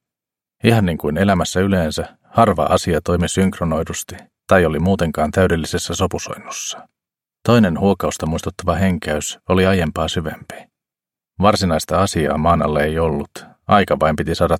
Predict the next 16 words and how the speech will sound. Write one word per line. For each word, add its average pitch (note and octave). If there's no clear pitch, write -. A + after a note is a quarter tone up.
tavalla F2+
tai D2+
toisella E2+
tapettua. E2
Turkuun F2+
suuntavan D#2
junan E2
lähtöön D#2+
oli E2
sentään D#2+
tunti. -
Kolmekymmentä F#2
metriä D2+
katutasosta -
hän F2+
tiesi. -